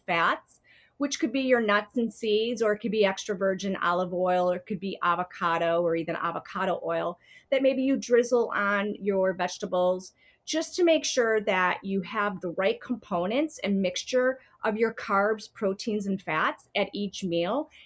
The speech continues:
And the reason for that is just to make sure that it'll give you the appropriate energy levels to sustain you throughout the day so you don't crash in the afternoon.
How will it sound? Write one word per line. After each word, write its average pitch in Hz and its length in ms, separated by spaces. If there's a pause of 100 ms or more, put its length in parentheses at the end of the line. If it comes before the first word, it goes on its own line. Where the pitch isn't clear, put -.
(140)
And 294 120
the 302 40
reason 381 440
for 262 340
that 240 180
is 202 140
just 247 240
to 302 80
make 247 180
sure 220 300
that 208 140
it'll 196 180
give 196 260
you 202 200
the 196 60
appropriate 208 760 (340)
energy 262 400
levels 170 460
to - 160
sustain 214 580
you 202 140
throughout 175 420
the 190 80
day 165 460
so 220 160
you 220 160
don't 214 240
crash 190 500
in 196 60
the 180 160
afternoon. 180 800